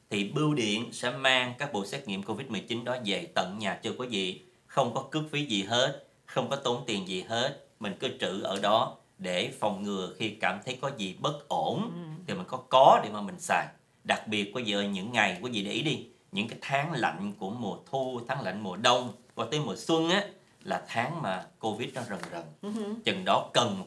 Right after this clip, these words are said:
Speaker 1: cái rồi không biết lấy đâu ra. Thiệt, cần không biết rồi không lấy đâu ra. Quý vị cứ ghi danh nha quý vị, covid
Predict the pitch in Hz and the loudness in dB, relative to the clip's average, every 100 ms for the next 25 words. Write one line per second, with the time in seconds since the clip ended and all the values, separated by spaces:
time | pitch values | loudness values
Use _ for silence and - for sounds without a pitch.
0 | - 120 156 95 101 110 147 123 143 147 | 2 2 2 -2 -6 -6 -6 -6 -4 -4
1 | 104 101 101 - _ _ _ _ _ - | -4 -6 -8 -8 _ _ _ _ _ 2
2 | 120 175 180 - _ - 135 131 185 240 | 4 4 2 -12 _ 6 6 8 4 4
3 | 139 170 180 208 143 139 127 123 - - | 4 4 2 2 2 2 0 -2 -12 -2
4 | 156 131 98 - 127 147 190 196 127 127 | 0 2 0 0 0 2 2 0 -2 2
5 | 120 117 107 - _ 113 117 143 117 98 | 4 2 -2 -14 _ -2 -2 0 -2 -2
6 | - - 135 127 156 | -4 -2 -2 0 -2